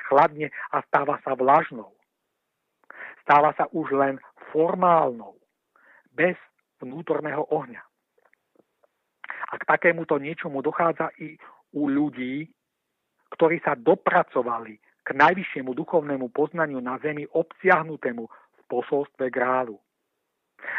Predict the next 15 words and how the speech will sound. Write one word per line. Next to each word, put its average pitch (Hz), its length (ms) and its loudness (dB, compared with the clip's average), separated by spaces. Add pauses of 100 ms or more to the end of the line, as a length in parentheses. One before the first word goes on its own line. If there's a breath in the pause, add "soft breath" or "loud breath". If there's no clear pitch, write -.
Aj 143 100 -2
v - 140 -8
tomto 190 320 0
prípade 156 480 -2
sa 147 160 0
stáva, 156 320 2
že 139 160 -2
dôjde 139 480 0
k - 20 -14 (380 loud breath)
vnútornému 147 800 -4 (160)
citovému 147 480 -4
vyprázdneniu 127 1040 0
tak, 139 320 4 (320 loud breath)
že 135 180 2
zostane 147 540 2